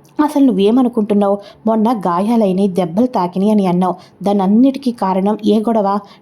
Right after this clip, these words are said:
నా పుట్టింటి వాళ్ళ గురించే కదా నీకు గొడవ? నీకెందుకు క్రిష్ ఇవన్నీ కూడా? నెత్తి మీద గొడవలు వేసుకొని వెళ్ళొద్దు, వెళ్ళొద్దు అంటే గొడవలకు వెళ్తూనే ఉంటావు"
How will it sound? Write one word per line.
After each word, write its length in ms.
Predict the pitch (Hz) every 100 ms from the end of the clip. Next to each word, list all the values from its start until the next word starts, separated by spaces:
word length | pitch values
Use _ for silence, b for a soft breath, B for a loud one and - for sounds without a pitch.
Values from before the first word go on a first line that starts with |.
| -
నా 100 | 214
పుట్టింటి 480 | 214 196 196 269 269
వాళ్ళ 280 | 247 214 185
గురించే 340 | 196 202 220
కదా 200 | 208 196
నీకు 260 | 196 180 214
గొడవ? 280 | 196 208 247 B _ 226
నీకెందుకు 520 | 262 - 196 285 320
క్రిష్ 320 | 233 220 214
ఇవన్నీ 340 | 190 180 214
కూడా? 360 | 247 220 220 202 B - 220
నెత్తి 260 | 226 320
మీద 160 | 320 285
గొడవలు 400 | 208 190 233 240
వేసుకొని 440 | 208 208 208 214
వెళ్ళొద్దు, 500 | 185 185 202 247 277
వెళ్ళొద్దు 460 | 262 190 190 196 226
అంటే 300 | 226 202 214
గొడవలకు 460 | 196 185 226 240
వెళ్తూనే 400 | 185 180 233 247
ఉంటావు" 380 | 233 190 196 247